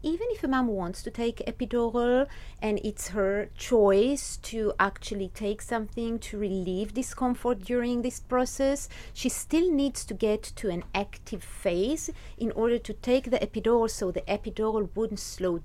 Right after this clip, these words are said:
down her labor and birth, which will end up with having her getting more intervention that she probably doesn't want. So even for moms who want epidural but want minimal interventions,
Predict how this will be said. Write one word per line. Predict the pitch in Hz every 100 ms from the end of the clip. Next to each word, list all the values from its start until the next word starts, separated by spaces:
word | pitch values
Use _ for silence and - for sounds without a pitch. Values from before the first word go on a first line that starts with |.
| -
down | 196 208 233 247 233
her | 202 190 180
labor | 147 143 160
and | 156 165
birth, | 156 151 175 - - - -
which | 220 220 -
will | 208 202 -
end | 208 202 196
up | 190 185 190 - -
with | 190 180
having | 185 180 185 180
her | 175 175 170 175 170
getting | 190 180 180 170
more | 190 196 202
intervention | 202 190 175 202 240 - 214 190
that | 190
she | -
probably | - 185 165 170 - - - - - - -
doesn't | 147 135 156
want. | 226 202 - - - - - - -
So | - - 240 220 214 208 - - - - - - -
even | 294 339 494
for | 480 415
moms | 370 269 254 -
who |
want | 185 185 180 - -
epidural | 277 311 294 294 294 294
but | - 208
want | 214 196 185
minimal | 202 233 254 247
interventions, | 233 214 214 196 202 214 - 294 330 359 -